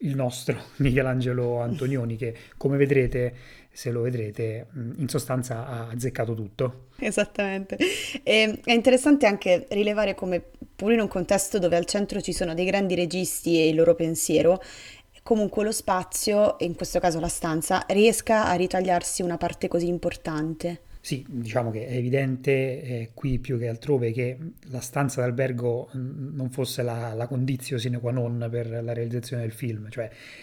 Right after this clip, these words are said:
Speaker 1: è evidente che una serie di interviste con la macchina fissa, eh, si sarebbero potute fare in qualsiasi altra location. E però, eh, quella scelta, quella stanza è diventata poi così rappresentativa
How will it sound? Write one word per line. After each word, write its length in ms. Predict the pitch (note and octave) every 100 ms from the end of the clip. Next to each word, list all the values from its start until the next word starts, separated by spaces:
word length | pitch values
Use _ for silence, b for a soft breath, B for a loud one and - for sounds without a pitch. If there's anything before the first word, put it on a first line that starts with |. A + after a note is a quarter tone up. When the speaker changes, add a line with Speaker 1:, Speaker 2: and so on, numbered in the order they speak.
| B
Speaker 1:
è 120 | -
evidente 400 | A#2+ B2+ B2+ B2
che 80 | A#2
una 160 | A2 A2
serie 240 | B2 A#2+
di 80 | A2+
interviste 580 | A2 A2 A#2 A#2 - A2
con 120 | A2
la 40 |
macchina 400 | A#2 A#2 - A2
fissa, 560 | G#2+ B2 - - A2 B B B B B _ -
eh, 200 | G#2+ G2+
si 380 | - - - B2+
sarebbero 380 | G#2+ A2 A2+ A2
potute 260 | A#2+ A2
fare 720 | G#2+ A#2 A#2 A2+ A2 A2 G#2+ -
in 100 | B2+
qualsiasi 320 | C3 B2+ B2+
altra 220 | A#2+ A#2
location. 500 | A2+ A2 G#2 - A2 B B B B B
E 80 | -
però, 600 | - G#3+ D#3 D#3 B2 C#3
eh, 20 |
quella 200 | C3 D3+
scelta, 720 | C#3+ - F3 D#3+ - E3 D#3 B2+
quella 180 | C3 C3+
stanza 800 | - C#3 B2 A2+ - C#3 C3+
è 180 | D3+ C#3
diventata 400 | B2+ C#3+ C#3+ C#3+
poi 140 | C#3 A#2+
così 220 | B2+ D#3
rappresentativa 1080 | C3+ - A#2+ B2+ B2 B2 A#2+ A2 A#2+ C3